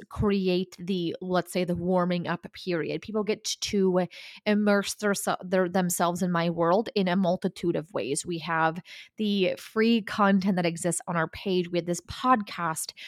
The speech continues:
We have our free trainings that we do in the Facebook community. We have, uh, our lower level tiered items, our master classes and our multi-day workshops.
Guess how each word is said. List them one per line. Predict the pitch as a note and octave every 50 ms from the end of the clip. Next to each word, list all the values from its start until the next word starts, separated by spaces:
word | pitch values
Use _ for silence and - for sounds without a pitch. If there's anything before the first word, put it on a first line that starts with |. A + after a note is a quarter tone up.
| - - - - _
We | - A3 A3+ A3+ A3
have | G3 G3 G#3+ G3 F#3 F3+ F3 F3 F3 A3+ -
our | - F3+ F3 F3+ F#3 F3 E3+ E3+ D#3+
free | - - A3+ G#3 G3+
trainings | G3 - - - G3+ G3 G3 G3 F#3+
that | F#3 - -
we | F#3+ F#3+
do | F3+ D#3+ F#3 F#3 F#3
in | F#3 F3+
the | F3 E3+
Facebook | - - A3 G#3+ G3+ - - - G3+ - -
community. | - - G3 F#3+ F#3 F3 E3+ F3 D#3+
We | E3 F#3 F#3
have, | E3+ D#3+ F3+ F3 E3 D#3+ D#3+ E3 E3+ - _ - - - - - - - _
uh, | G3 F3+ F3 - - - G3 F#3 - - - G#3+
our | G#3 F#3+ F#3+ F#3+
lower | F#3+ G3+ G#3+ A3+ G#3+ A3 G#3+
level | G3+ G3 F#3+ F3+ - F#3 F#3 F3+
tiered | - - - G#3 F#3 F#3 -
items, | - F#3 F#3 F3+ F3 E3+ E3+
our | D#3+ D#3+
master | F3+ F3+ F#3 F#3 - - - G3+
classes | - - - F#3+ E3+ E3+ E3+ - - F#3+ F#3 F3 -
and | F3
our | F3 F3+
multi-day | F#3+ F#3 E3+ D3+ - - - - F#3 F#3 F3+ E3 F3+ E3+ E3+
workshops. | E3+ F3 F#3+ G3+ - - - - G#3 F#3+ E3+ - - - -